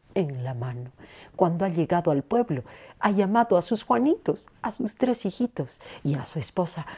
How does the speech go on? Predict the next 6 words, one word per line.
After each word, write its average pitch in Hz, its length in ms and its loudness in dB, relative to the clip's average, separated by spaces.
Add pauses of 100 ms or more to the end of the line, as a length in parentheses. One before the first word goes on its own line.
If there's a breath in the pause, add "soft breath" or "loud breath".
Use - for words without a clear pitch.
(140)
"Rosita, 269 800 4 (260 loud breath)
Juanitos". 330 840 6 (240)
Ya 165 180 4
han 156 140 2
venido 151 380 2
todos. - 480 -8